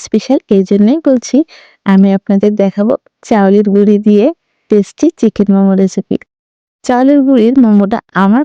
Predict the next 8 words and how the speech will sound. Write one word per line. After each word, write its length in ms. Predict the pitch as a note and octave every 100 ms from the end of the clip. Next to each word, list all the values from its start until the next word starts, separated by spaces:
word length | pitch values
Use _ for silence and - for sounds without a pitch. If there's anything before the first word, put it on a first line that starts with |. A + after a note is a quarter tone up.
| -
পরিবারের 460 | G#3 F#3+ D#3+ E3+ - -
সবাই 280 | - F#3+ G3+ A3
কিন্তু 220 | G#3 G3+ F4 -
খুবই 280 | - A#3+ A3+ G#3
পছন্দ 300 | G3+ - G3+ G#3
করে, 140 | G3+ -
তাই 140 | A3 B3+ A#3
ভাবলাম 320 | A3 A3+ C4